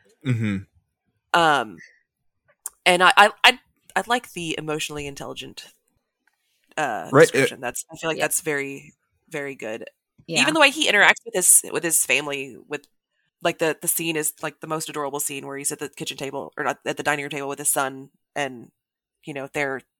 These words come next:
Speaker 2: he, his son is mimicking all of his movements, and
Speaker 3: Yeah.
Speaker 2: um, I mean, you can tell, like, it's the, it was the scene, I think, after he got slapped by the, the, the mom, and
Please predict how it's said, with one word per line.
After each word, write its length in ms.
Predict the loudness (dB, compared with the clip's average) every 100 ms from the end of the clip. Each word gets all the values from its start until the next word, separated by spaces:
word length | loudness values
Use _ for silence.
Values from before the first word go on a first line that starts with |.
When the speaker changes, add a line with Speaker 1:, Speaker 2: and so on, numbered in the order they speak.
| _
Speaker 2:
he, 180 | -20 -20 _ _
his 160 | -6 -4
son 140 | -4
is 140 | -6 -6
mimicking 380 | -8 -8 -8 -6
all 140 | -6
of 60 | -6
his 140 | -10
movements, 480 | -12 -10 -12 -6 -6
and 240 | -8 -14 -18 -10
Speaker 3:
Yeah. 500 | -2 0 0 -4 -10 _ _ _ _ _ _ _
Speaker 2:
um, 420 | -2 -2 -2 -10 -16 _ _ _ _ _ -4
I 100 | -4
mean, 160 | -4
you 80 | -6
can 120 | -6
tell, 260 | -4 -4 -4
like, 200 | -8 -8
it's 200 | -4 -4 _
the, 120 | -14 -14 _ -8
it 160 | -8 -8 -20 -10
was 160 | -8
the 80 | -4
scene, 260 | -6 -6 -8
I 140 | -8
think, 160 | -10 -8
after 240 | -6 -6
he 80 | -8
got 220 | -8 -6
slapped 320 | -6 -6 -10
by 160 | -10 -8
the, 300 | -6 -8 -10 -16 _ _ -16
the, 160 | -16 -18 _
the 60 | -8
mom, 380 | -4 -2 -2 -8 _ _ _ _ _ _ _
and 520 | -6 -4 -6 -10 -20